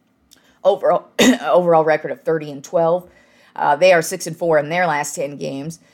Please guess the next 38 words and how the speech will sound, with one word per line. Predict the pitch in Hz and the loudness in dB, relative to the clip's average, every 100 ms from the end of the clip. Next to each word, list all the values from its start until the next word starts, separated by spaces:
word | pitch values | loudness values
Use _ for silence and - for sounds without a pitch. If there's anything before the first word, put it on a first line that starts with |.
| _ - | _ -4
Uh, | 151 156 | 2 2
they | 151 165 | 2 0
did | 170 208 202 | 2 2 2
lose | 208 214 202 | -6 -6 0
to | 202 | 2
Oklahoma | 185 175 185 175 | 2 2 -2 -2
City | 165 180 165 | -2 -2 -4
this | 165 165 | -4 -4
week, | 165 165 | -4 -8
so | 165 | -2
that | 160 156 | 2 2
was | 156 | 0
pretty | - 165 | -4 -4
much | 151 147 143 | -4 -8 -8
their | 127 | -8
big | - 156 143 | -4 -4 -4
loss | 139 107 90 - | -4 -4 -4 -10
of | 131 | -10
the | 139 | -10
week. | 139 135 - _ _ - | -12 -16 -18 _ _ -8
But | 214 | 0
other | 220 202 170 | 0 0 -2
than | 160 | -2
that, | 156 147 143 | -4 -6 -8
the | |
Timberwolves | - 170 156 147 151 143 | -6 -4 -4 -4 -6 -6
are | 139 | -4
pretty | 190 165 | -2 -2
much, | 143 139 - - _ _ _ _ - | -2 -4 -8 -12 _ _ _ _ 0
uh, | 131 | 0
looking | 143 240 262 | 2 0 -2
pretty | 262 233 | -4 -4
solid | 185 190 220 156 147 | 0 0 0 -4 -6
with, | 135 135 156 | -8 -2 0
uh, | 147 139 | 2 2
Gobert | 147 151 147 156 160 165 165 | 0 0 2 2 4 4 2
and | 131 123 | 0 -8
Cat | 180 156 156 156 | -4 0 2 0